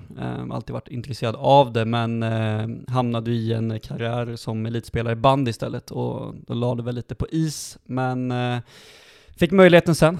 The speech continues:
eh, att, eh, hoppa på ett uppdrag i Sandviken då, eh, som P sexton-tränare och jobba lite i vårt, eh,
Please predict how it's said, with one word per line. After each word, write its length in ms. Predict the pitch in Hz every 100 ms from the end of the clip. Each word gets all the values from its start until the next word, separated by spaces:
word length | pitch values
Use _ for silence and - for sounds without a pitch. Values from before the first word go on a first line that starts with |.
| -
eh, 800 | 139 139 135 131 127 127 127 -
att, 300 | 127 _ -
eh, 320 | 123 120 120
hoppa 180 | 120 127
på 160 | -
ett 80 | 120
uppdrag 380 | 127 - 117 113
i 160 | 110 110
Sandviken 440 | 120 107 107 131
då, 120 | 120 - - -
eh, 220 | 113 110
som 180 | 104 113
P 160 | 117
sexton-tränare 580 | 113 113 123 110 120 113
och 160 | 117 120
jobba 180 | 120 110
lite 260 | 107 -
i 40 | 123
vårt, 280 | 185 -
eh, 60 | -